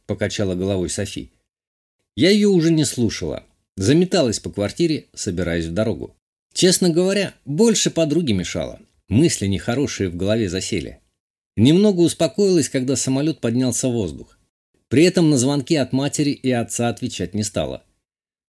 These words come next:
Написала им сообщение, что возвращаюсь и больше не желаю свою жизнь разменивать.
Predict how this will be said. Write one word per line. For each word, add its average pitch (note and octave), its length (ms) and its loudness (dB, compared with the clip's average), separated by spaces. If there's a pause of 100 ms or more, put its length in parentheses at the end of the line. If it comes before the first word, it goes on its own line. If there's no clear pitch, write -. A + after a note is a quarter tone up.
(140)
Написала G3 520 2
им D#3+ 120 2
сообщение, D#3 600 -2 (200)
что - 240 0
возвращаюсь D3+ 680 0
и A#2+ 80 0
больше E3 360 2
не D#3 200 4
желаю C3+ 420 2
свою C3 400 2
жизнь A2+ 460 0
разменивать. A2 800 -2